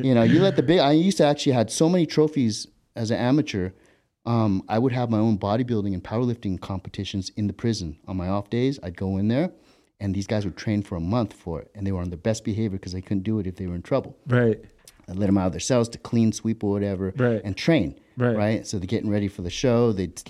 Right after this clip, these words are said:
Speaker 1: they'd have the magazines. I'd be in the magazines too.
Speaker 2: Right.
Speaker 1: You know, and, uh, they can buy, like, protein powders and stuff like that from the commissaries.
Speaker 2: Uh-huh.
Speaker 1: And, uh, and I would have my own shows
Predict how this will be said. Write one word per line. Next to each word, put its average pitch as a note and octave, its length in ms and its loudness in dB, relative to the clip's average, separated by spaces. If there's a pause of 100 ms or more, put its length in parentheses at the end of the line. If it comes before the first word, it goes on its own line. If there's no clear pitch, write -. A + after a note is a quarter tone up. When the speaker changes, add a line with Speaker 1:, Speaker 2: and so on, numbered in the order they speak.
(120)
Speaker 1:
they'd G2+ 160 -2
have A2+ 160 2
the G#2+ 40 0
magazines. A2+ 480 4
I'd G#2 160 2
be A#2+ 80 2
in A#2 60 4
the A2 80 4
magazines A2+ 500 0
too. A2+ 480 0
Speaker 2:
Right. B2 340 2 (120)
Speaker 1:
You A2+ 160 4
know, G2+ 400 0
and, G2+ 420 0
uh, G2 300 2
they F2+ 100 -4
can F#2 200 -4
buy, G2+ 260 0
like, F#2 340 -4
protein G2+ 300 -4
powders F#2 560 -4
and F#2 100 -14
stuff - 240 -8
like F#2+ 180 -10
that F#2+ 200 -6
from F#2+ 180 -6
the F2 200 -12 (100)
commissaries. F#2+ 720 -10
Speaker 2:
Uh-huh. B2 440 0 (180)
Speaker 1:
And, G2 360 0
uh, E2+ 360 -2 (200)
and F#2+ 280 -4
I F#2 40 -2
would F2+ 140 -4
have G2+ 160 -4
my F#2+ 140 -2
own F#2+ 160 -2
shows G#2+ 760 -2